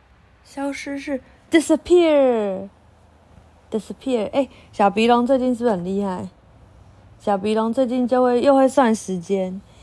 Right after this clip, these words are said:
又会念英文的字根。你知道什么字根吗？就是那个啊，unit、uniform、unicorn、unit，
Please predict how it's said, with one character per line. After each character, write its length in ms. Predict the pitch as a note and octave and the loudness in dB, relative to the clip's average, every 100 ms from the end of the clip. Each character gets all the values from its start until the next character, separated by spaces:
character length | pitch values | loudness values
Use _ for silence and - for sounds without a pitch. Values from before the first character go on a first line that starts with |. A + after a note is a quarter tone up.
| - - | -14 0
又 240 | D#4 D4+ | 2 4
会 160 | D4+ C4 | 4 2
念 420 | C#4 C4 A3 - | 0 -2 -2 -4
英 240 | A3 A3 | -6 -4
文 220 | A3 F3+ | -4 -6
的 100 | F3 | -8
字 340 | F3 - G#3+ F3+ | -10 -12 -12 -12
根。 320 | - E3 E3 F3 - - _ - | -12 -14 -14 -16 -20 -20 _ -20
你 80 | - | -8
知 60 | G3+ | -2
道 80 | C4 | -2
什 80 | |
么 180 | A3+ F#3+ | -2 -6
字 180 | F#3 A3+ | -8 -10
根 220 | F#3 F3+ | -8 -8
吗？ 240 | F3+ F3 F#3+ - - - - - - - | -8 -12 -16 -20 -20 -20 -20 -20 -20 -8
就 120 | A#3 | -4
是 120 | A3+ | -2
那 140 | A3+ | -4
个 120 | G#3 F#3+ | -4 -6
啊， 160 | F#3+ - - - | -8 -14 -20 -12
unit、 400 | - C#4 C#4 A#3+ - - - - - - - - - - - - - - - - - - - - - - | -4 0 0 -2 -4 -14 -20 -20 -20 -20 -20 -20 -20 -20 -20 -20 -20 -20 -20 -20 -20 -20 -20 -20 -20 -4
uniform、 840 | C#4+ D#4 C4+ - G#3 G2 A3 G#3 - - - - - - - - - - - - - | 0 2 0 0 -2 -2 -6 -10 -14 -20 -20 -20 -20 -20 -20 -20 -20 -20 -20 -20 -6
unicorn、 800 | D#4 F4+ D4 A#3 A3 F#3 G3 G#3 - - - - - - - - - - - - | 0 2 0 0 2 2 -2 -12 -16 -20 -20 -20 -20 -20 -20 -20 -20 -20 -20 -4
unit， 380 | C#4 C#4+ C4 | -2 0 -2